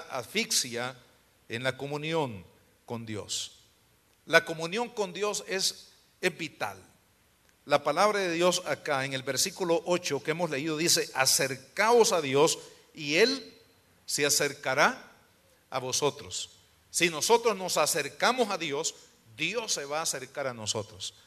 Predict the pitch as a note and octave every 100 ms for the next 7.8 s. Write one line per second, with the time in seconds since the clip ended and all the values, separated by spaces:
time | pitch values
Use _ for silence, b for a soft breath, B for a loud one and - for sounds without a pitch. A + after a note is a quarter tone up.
0 | b b - E3+ D#3 G#3+ G#3+ F#3+ - D#3+
1 | D#3+ D3+ D3 D3+ G#3+ B3 G#3+ F3+ D3+ D#3+
2 | C#3+ C#3+ F#3 G#3+ F#3 D3 C#3 F3 G3 -
3 | B B B C#3 F3+ F#3 C#3 B2 D#3+ G3+
4 | G#3 - - _ B2+ D#3 F#3+ G3 - -
5 | _ _ - D3+ C#3+ D3 G3 G#3+ E3 D3+
6 | D#3 D3+ C#3+ D3 G3 A3 G#3 E3 D#3 D3
7 | C#3+ - F3 F3+ C#3 D#3 G#3+ -